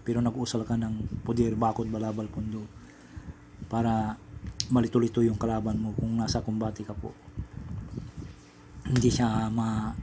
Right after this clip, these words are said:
hindi ka matatablan kahit ano pong ibabato sa'yo ng mangkukulam,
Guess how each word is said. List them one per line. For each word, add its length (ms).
hindi 120
ka 240
matatablan 640
kahit 320
ano 160
pong 160
ibabato 480
sa'yo 320
ng 480
mangkukulam, 640